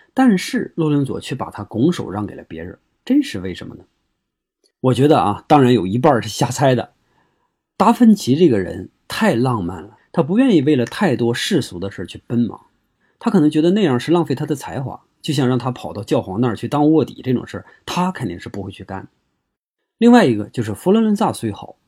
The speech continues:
但是他也过于局限，他需要一个更广阔的世界。我们寻找一下从古至今满世界画写生的第一人，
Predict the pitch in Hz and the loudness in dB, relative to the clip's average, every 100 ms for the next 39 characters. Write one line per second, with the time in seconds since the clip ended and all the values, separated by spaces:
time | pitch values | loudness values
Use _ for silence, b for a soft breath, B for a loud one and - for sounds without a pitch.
0 | _ _ - 131 - 87 87 - 160 104 | _ _ -4 -4 -4 -12 -12 0 0 0
1 | 104 - 92 165 131 _ _ _ - 170 | -4 -12 -10 -8 -8 _ _ _ -6 -4
2 | - 147 120 135 - 240 131 - 104 - | 0 0 0 -4 2 4 4 -2 -10 -10
3 | - 185 127 - - - - _ _ _ | -4 0 0 -2 -14 -16 -20 _ _ _
4 | _ _ _ _ _ _ _ - 135 135 | _ _ _ _ _ _ _ 0 2 4
5 | 147 202 139 92 117 104 156 196 110 101 | 4 4 4 0 -6 -4 2 2 2 -6
6 | 147 139 139 139 - _ _ _ 165 156 | -6 -2 0 0 -4 _ _ _ 2 2
7 | 127 135 135 - 196 160 117 147 135 92 | 2 0 0 0 2 2 2 0 -2 -6
8 | 110 104 95 - 190 208 165 90 | -4 -4 -4 0 2 2 0 -4